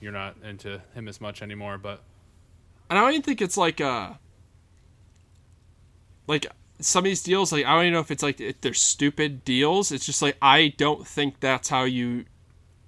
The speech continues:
Speaker 2: spend your money to, like, construct a winning team.
Speaker 1: Right, yeah.
Speaker 2: I just
Speaker 1: Um,
Speaker 2: think, like,
Speaker 1: Yeah, no, pay-, paying running backs, like, it's, especially paying mid-tier running backs, like,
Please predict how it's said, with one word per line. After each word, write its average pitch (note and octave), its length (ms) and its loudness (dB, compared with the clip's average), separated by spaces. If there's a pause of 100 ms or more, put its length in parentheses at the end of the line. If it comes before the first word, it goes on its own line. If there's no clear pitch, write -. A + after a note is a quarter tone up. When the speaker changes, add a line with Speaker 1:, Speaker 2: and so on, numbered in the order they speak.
(220)
Speaker 2:
spend C3+ 320 -2
your C3 120 0
money A#2+ 280 0
to, B3+ 80 -6
like, - 160 -6
construct - 460 -6
a A#2 60 -6
winning A2 280 -8
team. D#2 300 -12 (280)
Speaker 1:
Right, A2 380 -4
yeah. G#2+ 340 -8 (1000)
Speaker 2:
I B2 300 2
just A2+ 140 -4
Speaker 1:
Um, A2+ 60 -6
Speaker 2:
think, C3 180 -2
like, A2+ 140 -10 (800)
Speaker 1:
Yeah, G3+ 280 2
no, C3+ 360 -2
pay-, F3+ 200 -4
paying F3+ 260 -2
running F3+ 200 -2
backs, F3+ 280 -2
like, E3+ 220 -6
it's, - 300 -12 (500)
especially B3+ 360 -2
paying A#3 300 -2
mid-tier C3+ 400 -2
running A2 240 -4
backs, G#2 460 -8 (180)
like, - 320 -10